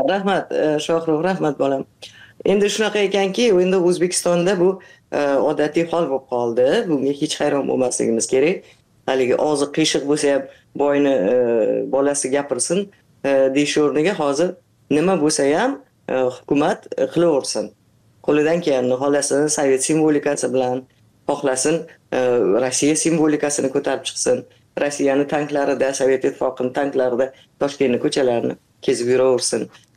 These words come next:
Bu, e, jazolanmaydi. Lekin qani boshqa bir inson, boshqa bir shaxs, e, qarindosh bo'lmasa, mansabdor bo'lmasa, e, oilaga, katta yuqoridagilarga, e, hech aloqasi yo'q oddiy bir inson buni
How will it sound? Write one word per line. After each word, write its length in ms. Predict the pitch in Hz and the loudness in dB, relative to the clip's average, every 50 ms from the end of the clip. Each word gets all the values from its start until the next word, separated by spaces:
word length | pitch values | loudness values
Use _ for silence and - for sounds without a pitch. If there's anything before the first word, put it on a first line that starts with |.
| - - | -4 0
Bu, 380 | 127 127 131 143 165 214 - - _ _ _ - | 2 2 4 4 2 2 -2 -6 _ _ _ -6
e, 60 | - 113 110 110 113 110 110 123 123 - - 131 131 | -4 -4 -2 -2 -2 -2 -2 -2 -2 -2 -2 0 0
jazolanmaydi. 840 | 135 131 123 123 127 156 165 165 165 151 135 120 110 98 107 - - _ _ _ _ - | 0 0 0 0 0 0 0 0 0 0 0 0 0 -2 -4 -6 -8 _ _ _ _ -2
Lekin 280 | 135 147 147 - 170 175 170 | -2 0 0 0 0 0 0
qani 180 | 165 147 143 156 156 | 0 -2 -2 0 0
boshqa 280 | 156 139 - - - 175 151 | -2 -2 -2 -2 -2 -2 -2
bir 80 | 151 - - - | -2 -4 -2 -2
inson, 500 | 160 170 165 143 - - 127 117 113 117 - - - | 0 0 0 0 0 -2 -2 -2 0 -2 -2 -2 -4
boshqa 260 | 151 151 - - 147 139 | -4 -4 -2 -2 -2 -4
bir 100 | 139 - - - | -4 -4 -4 -2
shaxs, 520 | 147 147 131 113 113 - - - - - - _ _ _ _ - - _ - | -2 0 0 0 -2 -4 -4 -8 -10 -10 -12 _ _ _ _ -20 -16 _ -4
e, 40 | 127 123 120 117 - | -2 -2 -2 -2 -2
qarindosh 400 | - 175 180 175 175 170 180 180 - 160 | -2 -2 0 0 0 0 0 0 0 0
bo'lmasa, 680 | 170 160 147 131 123 - - 117 113 117 123 143 - _ - - - _ _ - | 0 2 0 0 -2 -2 -2 0 0 0 -2 -2 -6 _ -20 -20 -20 _ _ -4
mansabdor 540 | 135 143 151 151 - 160 135 123 147 160 170 156 131 | -2 -2 0 0 0 -2 -2 -2 0 -2 -2 0 0
bo'lmasa, 840 | 147 165 175 165 143 131 123 - - 110 104 101 101 127 156 - - _ _ _ _ _ _ - | 0 0 0 0 0 -2 -2 -4 -4 -4 -2 -2 -2 -2 -4 -6 -10 _ _ _ _ _ _ -10
e, 40 | - 107 107 107 104 - - | -6 -6 -4 -2 -2 0 0
oilaga, 320 | 151 160 156 143 120 120 110 110 | 0 2 2 0 2 0 0 0
katta 300 | 147 147 147 - - - 123 | -2 -6 -6 -4 -2 0 0
yuqoridagilarga, 840 | 135 131 143 143 135 127 127 110 120 123 127 123 117 117 120 120 107 - - - _ _ _ _ _ | 0 0 0 -2 0 0 0 0 0 0 0 0 -2 0 0 -2 -2 -4 -8 -20 _ _ _ _ _
e, 140 | - 131 123 127 | -4 -2 0 0
hech 140 | 170 190 - - | 0 0 0 0
aloqasi 400 | 139 139 135 - 139 139 - - 131 143 | 0 0 0 0 -2 -2 0 2 2 2
yo'q 220 | 147 131 - - - - | 2 2 0 -2 -2 -4
oddiy 240 | 131 107 131 127 113 | -2 0 0 0 0
bir 80 | 131 120 120 143 | 0 0 0 0
inson 360 | 135 127 - 117 113 110 113 | 0 0 0 0 -2 0 0
buni 180 | 120 123 117 107 | 0 2 0 0